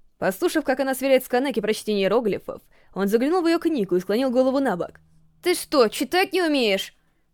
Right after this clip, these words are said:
Наверное, ему было странно видеть девочку старше себя —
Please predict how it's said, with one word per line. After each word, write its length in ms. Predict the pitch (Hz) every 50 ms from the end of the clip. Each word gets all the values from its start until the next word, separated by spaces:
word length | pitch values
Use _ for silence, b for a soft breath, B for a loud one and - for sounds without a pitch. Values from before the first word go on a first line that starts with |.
| _
Наверное, 440 | - 165 190 269 392 427 415 392 392
ему 160 | 359 370 359
было 180 | 359 370 370 359
странно 400 | - - - 359 320 254 220 214
видеть 240 | 208 208 190 202 180
девочку 400 | 180 233 269 269 - - - 233
старше 400 | - - 226 220 214 - - 220
себя — 400 | - - 269 208 190 - -